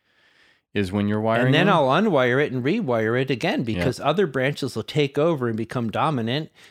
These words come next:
Speaker 2: especially with junipers.
Speaker 1: Yeah.
Speaker 2: I mean, that's exactly what happens. With the juniper, if there's two or three shoots coming off it, you might as well w-, wire every single one of 'em, because if you don't,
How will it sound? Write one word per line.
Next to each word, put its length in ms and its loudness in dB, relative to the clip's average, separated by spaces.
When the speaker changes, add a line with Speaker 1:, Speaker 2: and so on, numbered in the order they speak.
Speaker 2:
especially 520 -2
with 220 -8
junipers. 600 -12
Speaker 1:
Yeah. 140 0
Speaker 2:
I 40 0
mean, 100 -4
that's 240 -4
exactly 580 -6
what 160 -8
happens. 420 -10
With 140 -8
the 80 -4
juniper, 640 -2
if 100 -8
there's 240 2
two 200 -2
or 120 4
three 280 0
shoots 360 -2
coming 280 -2
off 220 -4
it, 80 -2
you 100 -4
might 260 -4
as 140 -6
well 200 0
w-, 180 -6
wire 340 0
every 240 0
single 340 -2
one 220 2
of 180 -2
'em, 220 -2
because 520 -2
if 140 -4
you 100 -2
don't, 440 0